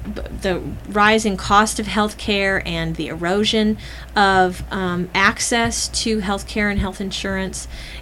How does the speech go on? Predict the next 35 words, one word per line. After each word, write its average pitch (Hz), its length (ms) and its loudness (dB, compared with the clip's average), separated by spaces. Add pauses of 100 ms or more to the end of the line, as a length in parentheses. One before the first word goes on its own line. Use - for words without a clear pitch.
And 190 360 2
what 202 140 2
does 196 200 2
it 147 100 -2
mean, 202 600 -2 (100)
right, 208 440 2
to - 120 -4
s-, - 320 -4 (160)
to, 196 380 4 (640)
to 240 220 4
live 240 340 6
in 262 160 2
this 208 240 2
world 202 440 0
where 190 240 2
your 185 240 -2
parents 208 760 0
cannot 190 500 0
articulate 214 840 -2
what 185 320 -4
kinds 196 440 -2
of 170 140 -2
major 180 500 2
cultural 180 520 -6
shifts - 420 -4
are 202 60 -2
happening 220 480 -2 (340)
that 220 160 8
are 202 100 4
completely 202 720 -2
changing 185 540 0
the 185 60 -2
kinds 175 420 -2
of - 100 -12
options 202 640 2